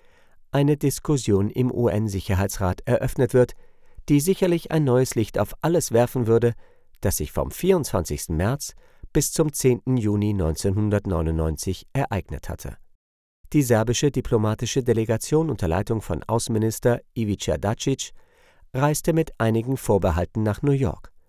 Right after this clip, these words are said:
bereit, auf das Unrecht hinzuweisen, das seinem Land vor fünfundzwanzig Jahren zugefügt worden war. Und auf die Tatsache, dass tatsächlich gegen das Völkerrecht und die U-N-Charta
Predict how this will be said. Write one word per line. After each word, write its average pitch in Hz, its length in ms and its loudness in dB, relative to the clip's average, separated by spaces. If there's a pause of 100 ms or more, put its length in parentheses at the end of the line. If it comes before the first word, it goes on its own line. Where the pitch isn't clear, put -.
(180)
bereit, 135 440 2 (440)
auf 165 200 2
das 170 220 0
Unrecht 110 480 0
hinzuweisen, 117 680 2 (380)
das 92 160 -2
seinem 76 220 0
Land 139 240 0
vor - 180 0
fünfundzwanzig 151 760 -2
Jahren 85 300 -2
zugefügt - 560 -6
worden 71 300 -4
war. - 180 -8 (580)
Und 170 140 2
auf 165 100 2
die 175 120 -4
Tatsache, 147 580 0 (320)
dass 123 200 0
tatsächlich 123 580 -2
gegen 92 220 -2
das - 140 -8
Völkerrecht 120 640 0
und 104 200 -2
die 80 120 -6
U-N-Charta 120 800 -2